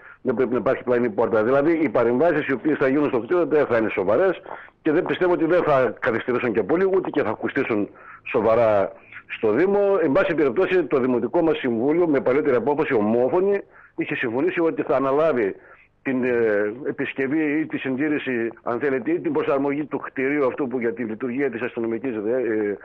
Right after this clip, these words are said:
του αστυνομικού τμήματος θα αναλάβει με ομόφωνη, επαναλαμβάνω, απόφαση το Δημοτικό Συμβούλιο. Αποφάσισε ότι θα αναλάβει το κόστος αυτής της διαδικασίας, έτσι ώστε να παραδοθεί ένα κτίριο στην αστυνομική, στην, στο αστυνομικό τμήμα που θα είναι πλήρες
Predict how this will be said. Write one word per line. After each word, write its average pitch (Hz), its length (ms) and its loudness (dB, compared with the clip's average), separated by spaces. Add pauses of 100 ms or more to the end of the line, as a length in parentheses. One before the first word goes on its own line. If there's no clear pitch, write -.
(160)
του - 60 -8
αστυνομικού 113 400 -4
τμήματος 185 460 -2 (260)
θα - 80 -6
αναλάβει 170 580 0
με 139 180 -2
ομόφωνη, 143 380 0
επαναλαμβάνω, 127 560 0
απόφαση 110 540 -2 (360)
το 123 80 -2
Δημοτικό 123 340 0
Συμβούλιο. 170 320 -2
Αποφάσισε 156 460 -2
ότι 160 160 -2
θα 143 100 -6
αναλάβει 147 460 -2 (340)
το - 100 -4
κόστος 151 440 -2
αυτής 131 380 -4
της 117 200 -6 (120)
διαδικασίας, 117 640 -2
έτσι 156 220 -2
ώστε 156 340 0 (360)
να 135 180 -2
παραδοθεί 127 340 0
ένα 143 140 0
κτίριο 131 320 -4
στην 120 200 -8
αστυνομική, 110 600 -8
στην, 120 320 -4
στο - 80 -4
αστυνομικό 117 380 -4
τμήμα 185 300 -2
που 135 500 -6
θα 135 140 0
είναι 147 240 -2
πλήρες 165 520 -2